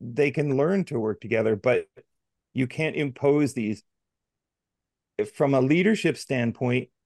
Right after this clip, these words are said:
you have to be a leader who trusts that your team can do this. And that's often a really hard one for, for, uh, you know, management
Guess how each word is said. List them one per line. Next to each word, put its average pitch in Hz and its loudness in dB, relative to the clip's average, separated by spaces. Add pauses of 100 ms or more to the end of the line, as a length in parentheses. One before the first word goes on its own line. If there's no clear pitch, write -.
(140)
you 135 -4
have 165 -6
to 214 -2
be 120 2
a 131 2
leader 120 2 (460)
who 135 2 (280)
trusts - -2
that 135 0
your 127 0
team 135 -4
can 123 -2
do 123 -2
this. - -10 (760)
And 120 2
that's 147 2
often 175 2
a 139 6
really 135 4
hard 135 2
one 110 -4 (420)
for, 127 4
for, 131 0 (160)
uh, 123 2
you 135 -4
know, 120 -2 (120)
management 127 -2